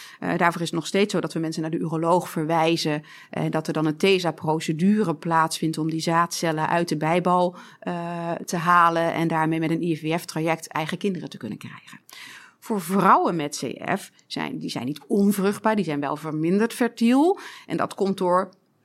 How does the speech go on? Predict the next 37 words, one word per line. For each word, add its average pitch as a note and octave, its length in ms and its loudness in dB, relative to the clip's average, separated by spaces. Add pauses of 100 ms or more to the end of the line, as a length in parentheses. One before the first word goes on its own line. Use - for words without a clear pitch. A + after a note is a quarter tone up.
(200)
ver-, F#3 300 -4
verdikt F3 420 -2
mucus, A#3 300 4
dus - 200 -2
ook G#3 180 2
in E3+ 100 2
de, D#3+ 200 0
in, E3+ 140 -2
in E3 160 -2
het, D#3 140 -8
in D#3+ 180 -2
het, D#3 140 -4
in E3 220 -2
het D#3 120 -6
cervix G3+ 420 0
slijmvlies F#3 480 2
is - 140 -2
gewoon E3 340 0
dikker, D#3 400 -2
taaier, G#3+ 600 4 (320)
waardoor F3 380 -2
ze E3+ 100 2
minder, E3+ 520 2
eh, D#3+ 760 -6 (220)
minder, F3 400 2
eh, D#3 340 -8
s-, C#3+ 140 -6
makkelijk F3 480 2
zwanger G3 340 2
werden. A3 360 4 (340)
Ehm, F3 400 -2
en F#3+ 140 0
dat G3+ 200 4 (100)
verandert F#3+ 560 0
echt - 220 -2
wel, D#3 420 2
ehm, D#3 920 -4